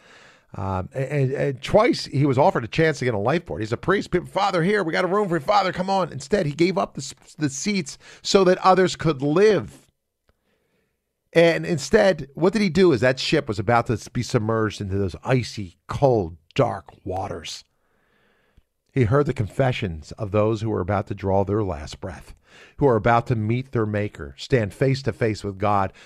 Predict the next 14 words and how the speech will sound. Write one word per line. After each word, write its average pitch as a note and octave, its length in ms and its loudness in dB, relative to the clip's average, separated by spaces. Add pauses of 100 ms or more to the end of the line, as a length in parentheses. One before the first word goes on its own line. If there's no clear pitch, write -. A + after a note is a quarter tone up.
(120)
granting C#3+ 420 4
absolution, A2+ 760 -2
consoling B2+ 640 2
people, G2+ 400 -6
leading C#3+ 320 0
the A2+ 80 0
passengers, A#2+ 720 -2
and F#2 120 -8
praying B2 420 -2
the G2 80 -10
power A#2 440 -2
of G#2 60 -2
the F#2 80 -6
rosary. F#2+ 580 -6